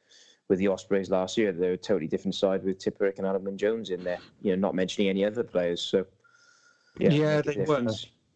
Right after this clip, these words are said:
Speaker 2: They were definitely. There's, there's just something about the Ospreys at the moment that, that's really concerning. I think it's more than just players not being there at the moment. I think they need to turn the corner. There's, it's just when there's, when there's that many basic errors,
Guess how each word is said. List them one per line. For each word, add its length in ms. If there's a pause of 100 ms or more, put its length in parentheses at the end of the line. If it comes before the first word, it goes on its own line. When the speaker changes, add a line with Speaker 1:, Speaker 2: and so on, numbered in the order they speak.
(340)
Speaker 2:
They 180
were 220
definitely. 800 (800)
There's, 200
there's 220
just 140
something 380
about 320
the 60
Ospreys 360
at 80
the 80
moment 360
that, 140
that's 240
really 460
concerning. 460
I 80
think 200
it's 160
more 280
than 160
just 280 (380)
players 320
not 180
being 240
there 180
at 100
the 60
moment. 380
I 60
think 200
they 120
need 300
to 100
turn 300
the 60
corner. 520 (1300)
There's, 600 (140)
it's 320
just 180
when 160
there's, 240
when 160
there's 140
that 220
many 220
basic 440
errors, 520